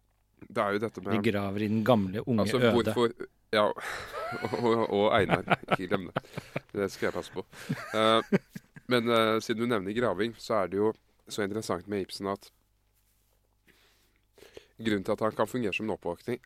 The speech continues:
Speaker 1: er fordi han er, han er jo, han er, han er liksom konfrontasjonens dramatiker.
Speaker 2: Ja.
Speaker 1: Det er disse, det er disse nervepirrende møtene, og nesten alle hans beste teaterstykker er jo sånn at det,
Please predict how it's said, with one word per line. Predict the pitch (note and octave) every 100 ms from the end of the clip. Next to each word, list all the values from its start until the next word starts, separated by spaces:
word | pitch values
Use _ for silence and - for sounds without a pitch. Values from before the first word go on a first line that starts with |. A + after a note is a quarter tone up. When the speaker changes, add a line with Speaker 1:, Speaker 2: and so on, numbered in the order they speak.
| -
Speaker 1:
er | F2
fordi | - G2+ F#2+
han | G2 G2+
er, | F2 F#2 -
han | G2 F2+
er | E2+
jo, | F#2+ G2 - _ _ _ _ _ _ _ - _ _ -
han | - G2
er, | G#2+ -
han | G2+
er | G2
liksom | G2 - F2+
konfrontasjonens | G2+ - F#2 A#2 - G2+ E2+ E2+ F2+
dramatiker. | - F#2+ E2+ - - F2+ _ _
Speaker 2:
Ja. | E2 - _ _ _ _ _ _ _ _ _ _ _ _ _
Speaker 1:
Det | G2+
er | G#2
disse, | A2 - G2+ G2+ -
det | G2
er | G2+
disse | - G#2
nervepirrende | G#2+ F2+ E2+ - D#2 E2 F#2
møtene, | G2+ F2 _ F#2 -
og | G2 G2+ G2 - _ _ _ _ _ _ _ _ _ _ _ _
nesten | B2 - -
alle | A#2 F#2+ A2 A#2+ _ _ _ _ _
hans | - A2+ A2
beste | - A#2+ - E2
teaterstykker | - F2 - F2+ A#2 B2+ _ _ _
er | F#2+ F2
jo | G2+
sånn | - F#2+ -
at | -
det, | G2+